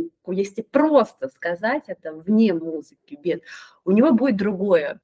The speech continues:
восприятие. А здесь это как раз-таки очень сильное такое впечатление. Все эти попевки, всё это же было и, изначально. Мы можем быть активным слушателем, может быть пассивным. И я за то, чтобы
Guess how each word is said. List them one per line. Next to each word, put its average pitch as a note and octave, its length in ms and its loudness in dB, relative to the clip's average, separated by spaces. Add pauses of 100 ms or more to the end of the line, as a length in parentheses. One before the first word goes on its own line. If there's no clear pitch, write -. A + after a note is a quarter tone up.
(120)
восприятие. E3+ 920 -4
А D3+ 180 -4
здесь D#4+ 460 4 (160)
это G3+ 200 -2
как F#3 180 -4
раз-таки F#3 440 -2
очень F#3 280 -6
сильное F#3+ 680 0
такое D#3 680 -2 (440)
впечатление. E3+ 520 -4
Все C4 220 2
эти C4 160 -4
попевки, F#3 960 -2
всё D4+ 200 -2
это C4+ 240 -4
же C4 100 2
было C4 300 2
и, - 240 -4 (220)
изначально. A3+ 760 -2 (340)
Мы G3+ 180 0
можем A#3 340 -2
быть A3 180 -2
активным D#4 540 -2
слушателем, - 600 -10 (160)
может G3 360 -4
быть A3 220 -8
пассивным. F3 680 -10 (640)
И G3 80 -4
я C#4 540 2
за F3+ 240 -2
то, G#4 300 -4
чтобы E3+ 680 -6